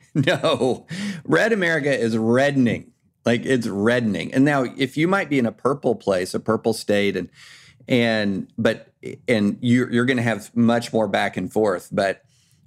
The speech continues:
I mean, if you're gonna look at tra-, the trajectory of public policy, say, in the state of Tennessee in the last twenty years, there is not a leftward pull here. What, what the nationalization of politics does is it makes red redder,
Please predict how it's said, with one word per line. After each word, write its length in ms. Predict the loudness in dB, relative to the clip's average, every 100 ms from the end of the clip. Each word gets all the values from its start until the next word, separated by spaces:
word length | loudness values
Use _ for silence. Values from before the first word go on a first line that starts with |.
| _ 2
I 40 |
mean, 200 | 4 2
if 120 | 2
you're 120 | 0
gonna 180 | 0 2
look 180 | 2 0
at 120 | -2
tra-, 240 | -2 -6 -8 _
the 220 | -2 -2
trajectory 880 | 0 -2 -2 0 -2 -2 -2 0 0
of 120 | 0 0
public 360 | -2 0 -4
policy, 680 | -2 0 2 -2 -2 -2 -2
say, 220 | 0 -2
in 80 | -2
the 60 |
state 260 | -2 -2 -2
of 60 | -4
Tennessee 600 | -4 -4 -2 0 0 -2
in 80 |
the 80 | -2
last 300 | -2 -2 -4
twenty 260 | -4 -2 0
years, 540 | 0 0 -2 -6 -18 _ _ -20 -20 _ _ _ -20 _ 0
there 200 | 2 2
is 200 | 2 2
not 300 | 2 2 0
a 100 | 0
leftward 720 | 0 0 -2 -8 -6 -6 -6
pull 400 | -2 0 0 -2
here. 400 | -6 -6 -8 -2
What, 260 | -2 0 0
what 200 | 0 2
the 80 |
nationalization 920 | 2 2 -2 -2 -2 0 0 0 -4 -10
of 100 | -4
politics 580 | -2 0 -2 -4 -6
does 380 | -2 0 0 -2
is 140 | -4 -6
it 200 | -6 -2
makes 320 | 0 -2 -4
red 380 | -2 0 0 -2
redder, 400 | -2 -2 -4